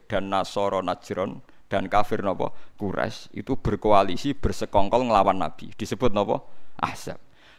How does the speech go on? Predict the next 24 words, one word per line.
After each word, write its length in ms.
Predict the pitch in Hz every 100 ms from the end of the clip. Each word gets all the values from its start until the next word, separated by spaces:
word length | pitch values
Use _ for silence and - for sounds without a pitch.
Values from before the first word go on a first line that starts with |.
| -
Jadi 240 | 120 156
perang 320 | 165 160 160
ini 80 | 165
pasti 400 | 226 - 180 190
dimenangkan 400 | 156 139 135 135
orang 160 | 131 123
kafir. 320 | 117 110 110
Orang 160 | 127 135
kok 160 | 107
mungkin, 320 | 143 139 131
tapi 240 | 113 139 160
pasti 320 | 165 - 165
dimenangkan 320 | 131 117 117
orang 240 | 113 107 92
kafir 240 | 98 101
karena 240 | 120 156
sangat 320 | - 131 135 120
ndak 160 | -
imbang. 560 | 143 202 196 123 - 95 - - - - - - - - - _ - - - - - - -
Nah, 80 | 104
ketika 300 | 120 147 151
Nabi 400 | 156 147 175 147
ndak 120 | 131
imbang 240 | 156 156